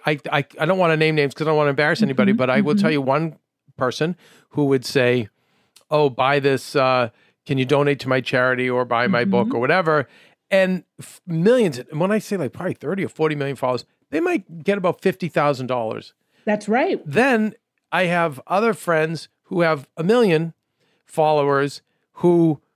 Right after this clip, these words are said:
Speaker 1: will say, "Hey guys, I, I haven't made a movie in a while. I wanna direct my own film and the budget's, uh, a million dollars." And in
Speaker 2: Mm-hmm.
Speaker 1: two weeks, they have two point five million and they had to
Speaker 2: Yes.
Speaker 1: shut down the account. So I
Speaker 2: Yep.
Speaker 1: always say, like, a loyal,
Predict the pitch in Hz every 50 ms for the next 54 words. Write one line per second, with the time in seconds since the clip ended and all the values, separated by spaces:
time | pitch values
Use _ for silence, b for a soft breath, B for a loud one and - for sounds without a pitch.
0 | _ _ - 156 165 139 - 185 180 170 170 165 156 139 _ _ _ _ - 202
1 | 214 170 196 180 185 185 180 135 - - - 185 202 190 175 180 - - 190 214
2 | 208 208 190 190 190 180 175 185 202 196 196 185 170 156 147 147 143 139 139 139
3 | 131 139 143 _ - - 180 202 202 208 202 190 170 165 180 175 - - 160 165
4 | 170 165 165 151 - - 175 170 165 165 165 160 156 151 _ - 165 165 160 160
5 | 160 156 156 160 156 156 139 180 185 190 156 180 170 139 - - - - - -
6 | 165 160 160 160 156 151 139 120 _ _ _ _ - 156 160 185 185 185 180 170
7 | 170 160 147 139 131 131 123 - _ - 180 180 175 175 170 170 - - 233 226
8 | 220 220 175 - - - _ - 180 170 180 170 - - - - 208 170 - 190
9 | 185 160 - - 180 185 185 160 165 160 156 156 156 156 156 - - 156 165 160
10 | 156 170 170 165 202 208 202 190 175 - - 180 170 170 170 165 156 143 - -
11 | 185 190 175 135 - _ _ b b b b b b b b b - - 185 185
12 | 170 185 196 233 269 269 202 - - 226 233 233 214 185 170 156 147 - b b
13 | b b b b _ - - 170 175 175 170 170 170 175 185 196 208 214 226 226
14 | 220 220 -